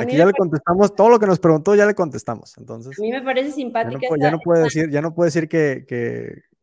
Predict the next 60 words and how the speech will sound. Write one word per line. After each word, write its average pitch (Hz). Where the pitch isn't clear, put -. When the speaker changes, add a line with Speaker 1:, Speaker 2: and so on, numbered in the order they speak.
Speaker 2:
que 117
no 120
damos 143
la 127
Speaker 1:
Oye, 233
Speaker 2:
cara. 107
Speaker 1:
no, 226
si 247
a 214
Carmona 247
le 233
prohibió 226
hablar 269
de 277
su 277
hermana, 262
"Te 311
prohíbo 302
que 294
hables 254
así", 233
que, 226
que, -
o 190
sea, -
se -
siente 240
Speaker 2:
Claro. -
Speaker 1:
de 220
verdad 226
que, 285
Speaker 2:
Pero 135
en 131
Speaker 1:
no 123
Speaker 2:
cuanto 135
Speaker 1:
sé. 139
Speaker 2:
vio 143
que 185
a 180
la 160
gente 156
no 170
le 170
gustó 147
eso, 151
se 147
arrepintió. 117
Speaker 1:
Claro, 160
porque 202
no 190
es 208
tonto. 240
Él 226
está 269
con 294
los 269
que 233
tienen 247
el 220
foco, -